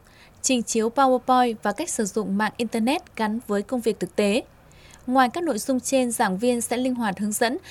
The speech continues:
và đưa thêm các nội dung ứng dụng công nghệ thông tin mới nhất hiện nay gắn với đặc thù của các lĩnh vực chuyên môn, trong đó có các kỹ năng ứng dụng về công tác cải cách hành chính theo mức độ ba, bốn và xu thế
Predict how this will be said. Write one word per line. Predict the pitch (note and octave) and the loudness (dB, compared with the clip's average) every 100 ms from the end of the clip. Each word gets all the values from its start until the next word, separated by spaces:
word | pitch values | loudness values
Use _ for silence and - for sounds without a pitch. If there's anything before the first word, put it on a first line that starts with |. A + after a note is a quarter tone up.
| - - | -20 -2
và | A3+ A#3 | 4 4
đưa | C#4 | 2
thêm | - C4+ A#3+ | -2 -2 -2
các | D#4+ | -4
nội | E4 B3 | -2 0
dung | F#3 B3+ A#3 - | 0 0 -2 -4
ứng | G#3 | -4
dụng | C4+ A3+ | -4 -2
công | B3 A#3+ | -2 -2
nghệ | A#3 - | -4 -4
thông | A#3 | -6
tin | A3+ A#3 G#3+ | -2 -2 0
mới | G#3 | 0
nhất | G#3+ F4+ | -2 -2
hiện | D#4+ - | -4 -2
nay | A3 A#3+ A#3 - - - | 0 0 0 -6 -12 -2
gắn | A3+ A#3 | 0 0
với | C4+ | -2
đặc | D#4 - | -2 -2
thù | A3 G3+ | -2 -2
của | F#3 | -2
các | - D4 | -4 -2
lĩnh | B3+ B3+ | -2 -4
vực | B3+ | -6
chuyên | - B3+ | 0 0
môn, | A#3+ B3+ A3+ - - - | 4 2 2 -6 -14 -4
trong | D4+ C4 | -2 0
đó | A3 A3 | 0 -2
có | - G#3+ | -2 -4
các | D#4 - | -4 -4
kỹ | A#3 | -4
năng | B3 B3+ | -2 -4
ứng | - A3 | -4 -4
dụng | - C4 F3+ | -2 -4 -2
về | F#3+ | -4
công | A3+ A3 | -2 -4
tác | D4+ E4+ | -4 -4
cải | A#3+ | -4
cách | - C#4+ | -4 -6
hành | C4 G3+ | -4 -4
chính | - G3 | -2 -2
theo | G#3+ B3 | -2 -4
mức | A#3 - | -4 -4
độ | A#3+ A3 - | -2 -2 2
ba, | A#3 A#3 A#3 | 4 4 2
bốn | G#3+ G3+ G#3 E4 - - - | 0 0 0 -2 -12 -20 2
và | B3+ A#3+ | 6 6
xu | - C#4+ | 2 -4
thế | A#3+ G#3+ | -2 -2